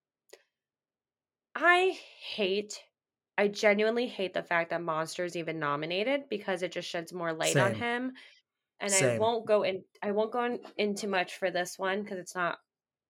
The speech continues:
Speaker 1: worth it for me to discuss it further. Um, I have to say Evan Peters did give a phenomenal perfor-, like,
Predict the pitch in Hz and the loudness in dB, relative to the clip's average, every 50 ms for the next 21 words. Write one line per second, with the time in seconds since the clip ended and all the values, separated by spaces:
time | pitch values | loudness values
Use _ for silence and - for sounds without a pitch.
0 | _ _ _ _ _ - - - _ _ _ _ _ _ _ _ _ _ _ _ | _ _ _ _ _ -20 -20 -20 _ _ _ _ _ _ _ _ _ _ _ _
1 | _ _ _ - 165 175 214 240 302 302 294 - 320 320 320 311 311 311 277 - | _ _ _ -4 -2 0 0 2 0 0 2 2 2 2 4 2 2 0 -2 -4
2 | - _ _ _ _ _ _ _ - - 254 254 - 277 277 269 277 269 262 - | -12 _ _ _ _ _ _ _ -12 -10 -6 -2 0 0 0 0 0 -2 -2 0
3 | 262 262 262 269 277 277 277 - - - - - - - - _ _ _ _ - | 0 2 4 4 4 4 0 -4 -18 -20 -20 -20 -20 -20 -20 _ _ _ _ 0
4 | 220 220 208 202 202 196 202 202 202 208 _ _ _ _ _ _ _ - 226 233 | 2 2 4 4 4 2 0 -2 -6 -10 _ _ _ _ _ _ _ 2 2 4
5 | 240 247 247 247 240 - 262 233 220 208 220 214 - - 220 214 220 214 233 220 | 4 2 2 0 0 2 4 6 6 6 4 0 -2 0 0 2 2 2 2 0
6 | 208 - 214 202 - 196 190 190 185 185 - 190 196 185 170 170 170 170 165 165 | -2 -4 -6 -4 -2 -4 -4 -4 -4 -8 -6 -6 -2 0 0 0 0 0 -2 -4
7 | 165 165 190 202 - _ _ - - 220 208 - - - - _ - 208 185 - | -6 -6 -8 -10 -14 _ _ -14 -12 -12 -10 -10 -10 -10 -8 _ -2 -2 -2 -2
8 | - | -6